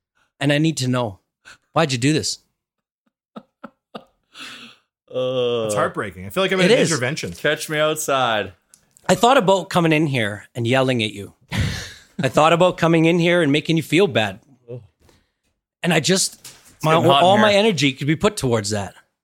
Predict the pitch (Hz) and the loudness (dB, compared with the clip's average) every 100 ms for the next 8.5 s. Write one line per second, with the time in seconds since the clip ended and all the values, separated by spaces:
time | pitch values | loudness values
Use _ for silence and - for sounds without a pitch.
0 | _ _ _ 151 165 - _ _ _ _ | _ _ _ -4 -4 -6 _ _ _ _
1 | _ _ _ - 196 185 - - 151 - | _ _ _ -4 -2 0 -4 -4 -8 -8
2 | - 208 - 143 120 - 165 208 185 156 | -4 -2 0 -2 -2 -4 -2 0 2 2
3 | 123 139 120 151 180 185 175 - 131 139 | 0 0 2 4 4 2 0 -2 0 0
4 | - 117 - - - _ _ _ 139 127 | 0 -4 -4 -10 -10 _ _ _ -4 -2
5 | 127 165 208 269 - 123 - 151 151 160 | 2 2 2 -2 -4 -4 -2 2 4 4
6 | 160 147 131 123 117 107 107 - _ _ | 2 0 -4 -2 -4 -6 -10 -16 _ _
7 | 135 120 104 123 120 113 110 123 127 - | -4 -2 0 0 0 -2 -2 0 0 -2
8 | 117 98 95 90 - | -4 -4 -8 -12 -18